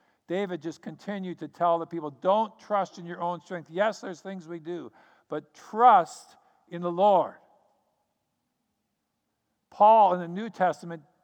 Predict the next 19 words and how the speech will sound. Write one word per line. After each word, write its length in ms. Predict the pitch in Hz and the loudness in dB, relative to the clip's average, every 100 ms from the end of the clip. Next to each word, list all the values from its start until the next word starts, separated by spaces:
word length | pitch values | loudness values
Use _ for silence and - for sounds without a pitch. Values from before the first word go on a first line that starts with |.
| _ | _
takes 320 | 185 170 - | -10 -10 -12
this 180 | 190 175 | -10 -6
at 120 | 170 | -8
a 60 | 151 | -6
different 320 | 175 185 170 | -8 -8 0
level. 260 | 202 196 151 | 0 0 -4
He 120 | 160 | -8
says 360 | - 175 170 | -6 -4 -6
in, 180 | 147 151 _ | -12 -18 _
in 160 | 156 151 | -18 -16
Second 340 | - 175 175 | -14 -14 -14
Corinthians 520 | - 175 170 165 147 _ | -14 -14 -12 -14 -14 _
ten, 400 | 175 175 131 104 _ _ _ _ _ _ _ | -10 -8 -10 -20 _ _ _ _ _ _ _
"Though 260 | 139 185 202 | -6 0 0
we 200 | 190 185 | 0 -4
walk 520 | 170 175 208 220 - | 0 6 6 4 -2
in 140 | 196 185 | -8 -8
the 80 | |
flesh" 720 | - 202 208 156 190 - - | -8 0 2 2 0 -6 -20